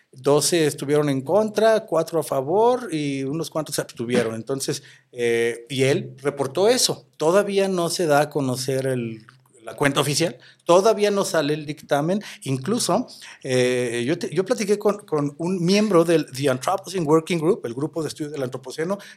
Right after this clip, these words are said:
que conjuntó, es un grupo multidisciplinario que con-, conjuntó especialistas en varias áreas de la ciencia para recomendar cuál sería la manera de saber si estamos o no en una nueva época.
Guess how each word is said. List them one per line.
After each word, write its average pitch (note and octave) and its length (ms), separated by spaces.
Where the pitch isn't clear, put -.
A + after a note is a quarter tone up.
que C3 100
conjuntó, C3 720
es C3+ 100
un E3 80
grupo D#3 220
multidisciplinario D#3 840
que F#3+ 120
con-, D3 240
conjuntó D3 560
especialistas D3+ 920
en C3+ 120
varias D#3 300
áreas D#3+ 180
de D3 80
la C3 80
ciencia E3 380
para B2+ 200
recomendar C3+ 920
cuál E3+ 240
sería E3+ 400
la D#3 80
manera C#3+ 360
de C#3+ 120
saber C3+ 260
si C3 100
estamos D#3 300
o B2 80
no C#3+ 220
en C3 80
una C3+ 160
nueva D3 280
época. A3 380